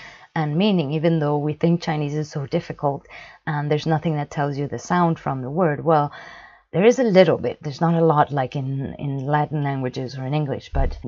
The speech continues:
you can find, uh, this way of grouping. You can find ways of grouping things by their essence too. In Chinese, you, you cla-, you use classifiers to talk about something, uh, flat objects, for example, and you say one classifier for flat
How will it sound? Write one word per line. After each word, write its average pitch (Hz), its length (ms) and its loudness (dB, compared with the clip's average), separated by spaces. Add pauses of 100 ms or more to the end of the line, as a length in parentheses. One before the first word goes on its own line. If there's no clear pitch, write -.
(100)
you 147 120 -4
can 175 320 0
find, 143 440 -4 (420)
uh, 120 360 -6
this 156 220 -4
way 147 140 2
of 139 100 -6
grouping. 202 360 0
You 147 80 -4
can 160 160 -6
find 165 300 0
ways 156 260 0
of 156 120 -4
grouping 220 380 -2
things 147 240 -6
by 143 200 -6
their 139 240 -6
essence 143 500 -2
too. 226 280 0 (320)
In 147 160 -2
Chinese, 131 480 -6
you, 135 200 -6
you 135 460 -6
cla-, - 200 -2
you 160 140 0
use 165 180 0
classifiers 160 720 -4
to 151 120 -6
talk 147 240 -6
about 147 240 -4
something, 147 440 -6 (260)
uh, 147 180 -2
flat 170 480 -4
objects, 160 500 0
for - 120 -8
example, 123 460 -10
and 131 140 -6
you 135 60 -8
say 139 260 -4 (200)
one 151 400 2 (260)
classifier 147 600 0
for 139 180 -6
flat 139 480 -2